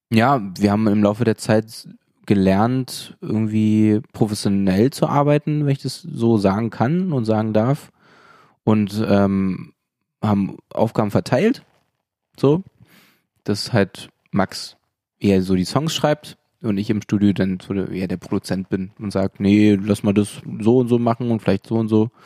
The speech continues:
Aber, ähm, <clears throat> genau, wir nehmen Kritik an, wir lernen daraus und, äh, können uns selbst, glaub ich, ganz gut auch,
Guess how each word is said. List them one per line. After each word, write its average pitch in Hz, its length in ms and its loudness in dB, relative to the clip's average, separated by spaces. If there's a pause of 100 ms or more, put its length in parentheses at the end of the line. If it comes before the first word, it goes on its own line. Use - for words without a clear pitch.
(840)
Aber, 90 600 0
ähm, 90 340 -2 (300)
<clears throat> 127 220 2 (1400)
genau, 90 260 0
wir 95 100 2
nehmen 101 340 4
Kritik - 400 -6
an, 143 360 -2 (260)
wir 98 580 0 (140)
lernen 104 360 0
daraus 123 680 0 (200)
und, 98 480 -2
äh, 98 360 2 (1300)
können 101 300 2
uns 104 260 0
selbst, 92 320 0
glaub 90 180 2
ich, 90 100 2
ganz 90 200 -2
gut - 200 -2
auch, - 400 -2